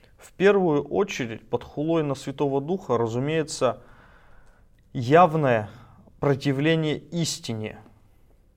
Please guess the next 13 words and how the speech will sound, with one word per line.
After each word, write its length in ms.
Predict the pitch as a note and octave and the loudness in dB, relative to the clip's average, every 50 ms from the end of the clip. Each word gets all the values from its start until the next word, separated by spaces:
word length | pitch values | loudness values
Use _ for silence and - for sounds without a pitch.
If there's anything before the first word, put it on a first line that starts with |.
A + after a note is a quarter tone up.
| _ _ _ _ _ _ _ _ _ _ _ _ _ - | _ _ _ _ _ _ _ _ _ _ _ _ _ -6
И 120 | C#3 C#3+ | -4 -2
ведь 140 | D3 E3 D3 | -2 -2 -2
не 100 | E3 E3 | -4 -4
случайно 500 | E3 - D#3 D3+ - G3 G3+ G#3 F#3 D3+ | -4 -6 -8 -4 0 2 2 2 2 0
Господь 380 | C3+ C3+ C3+ - - F3 D#3 | 0 -2 -2 -2 -4 -4 -2
говорит 360 | C3 B2+ C3 C#3 D3 D#3 D3+ C#3+ | 0 2 2 2 2 0 -2 -6
эти 140 | C#3 - | -8 -8
слова 340 | - - - C3+ C3+ C#3 C3+ | -10 -6 -2 0 2 2 2
здесь, 420 | B2 A2 A2+ A#2+ C#3+ C#3+ C3 - - | 2 0 -2 -4 -4 -4 -4 -4 -8
в 80 | A#2+ | -10
беседе 420 | A#2 A#2 A#2+ - - C#3+ C3 B2 - | -10 -10 -8 -6 -6 -6 -6 -6 -10
с 120 | - - | -10 -6
народом. 420 | C3 B2+ B2 A#2+ A#2 A#2 - - | -4 -2 0 -2 -2 -4 -6 -10